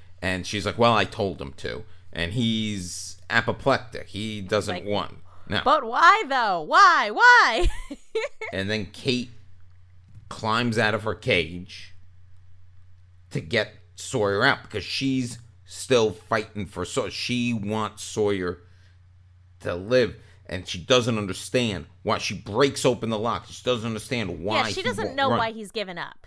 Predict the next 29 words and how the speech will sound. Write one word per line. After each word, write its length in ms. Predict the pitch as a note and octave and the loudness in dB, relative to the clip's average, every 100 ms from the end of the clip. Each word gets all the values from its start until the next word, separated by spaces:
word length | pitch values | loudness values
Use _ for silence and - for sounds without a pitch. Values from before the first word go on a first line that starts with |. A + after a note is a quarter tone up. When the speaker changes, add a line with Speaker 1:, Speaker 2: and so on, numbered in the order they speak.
| - | -16
Speaker 2:
He, 160 | - B3+ - | -16 -16 -18
she 200 | - - | -4 2
Speaker 1:
Yeah. 120 | B3 | 2
Speaker 2:
has 100 | A#3 | 0
no 220 | A#3 A#3 A3 | -6 -6 -6
idea, 360 | G3 G3+ E3 | -8 -12 -14
'cause 180 | F3+ A#3+ | -14 -16
she's 200 | - A3 | -14 -12
like, 180 | A3+ G#3 | -12 -4
"That 220 | A3 B3 | 0 0
is, 220 | A#3 G#3+ G#3+ - - - - | -2 -10 -18 -20 -20 -20 -12
that 200 | G3+ C#4+ | -2 -2
is 180 | D#4 C#4 | -2 -8
not 680 | A#3+ B3+ B3+ B3+ C4 - - - - - | -10 -6 -4 -2 -4 -8 -16 -18 -20 -12
the 160 | B3+ | -10
Sawyer 440 | A#3+ - C#4+ C4 A3+ | -8 -4 -4 -4 -4
that 160 | G#3+ G3+ | -4 -4
I 100 | F#3+ | -6
know." 380 | G3+ D#4 C4 G3+ | -4 0 0 0
And 180 | A3+ A3+ | -2 -6
she 160 | F4 E4+ | -10 -10
even 220 | G4 D4+ | -8 -8
says, 360 | A3 E4+ C4 - | -4 -2 0 -2
"Shut 340 | - - G#4+ | -8 -4 -2
up, 240 | F#4 G3+ - | -2 -2 -10
James." 800 | - - G3+ D3+ E3+ F#3+ A3+ - - | -10 -4 -4 -4 -6 -6 -8 -10 -14
<laughs> 40 | - - | -20 -10
Like, 300 | A#3 D4+ C#4+ - - - - - A4+ - G#4+ C#5+ B4+ | -2 2 8 10 10 4 -8 -2 -2 -2 -12 -8 -4
Speaker 1:
N-, 260 | G#4+ C#3+ | 0 2